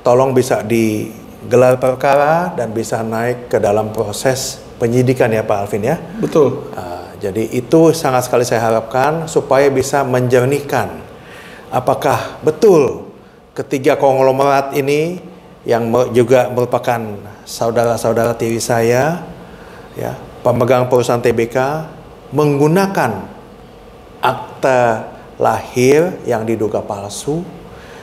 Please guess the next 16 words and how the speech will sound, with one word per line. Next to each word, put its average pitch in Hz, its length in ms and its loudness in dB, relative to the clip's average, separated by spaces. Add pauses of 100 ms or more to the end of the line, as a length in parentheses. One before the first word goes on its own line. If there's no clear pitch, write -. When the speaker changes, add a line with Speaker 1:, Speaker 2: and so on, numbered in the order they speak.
(220)
Speaker 1:
dalam 117 400 4
rangka 127 800 0 (160)
me-, 127 640 0 (800)
apa, - 200 -2 (360)
eh, 107 460 0 (100)
membatalkan 139 800 2 (400)
status 123 500 -2
anak 120 300 -4
saya, 123 640 2
anak 135 240 0
penetapan 127 480 2
anak 120 160 -4
sah 123 160 -4
saya 120 420 0 (540)
di 135 400 2 (560)
Pengadilan 113 560 2